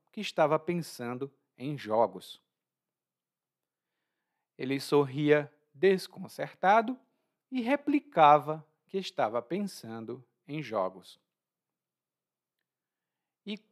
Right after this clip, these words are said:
quando alguém fica desconcertado, essa pessoa fica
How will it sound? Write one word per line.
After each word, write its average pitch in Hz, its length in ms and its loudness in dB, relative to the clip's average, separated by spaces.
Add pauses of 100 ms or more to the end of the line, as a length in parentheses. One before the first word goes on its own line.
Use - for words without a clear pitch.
quando 359 320 0
alguém 196 340 4
fica 139 920 2 (300)
desconcertado, 165 1500 -2 (1040)
essa 202 260 -4
pessoa 226 540 -2
fica 202 800 -2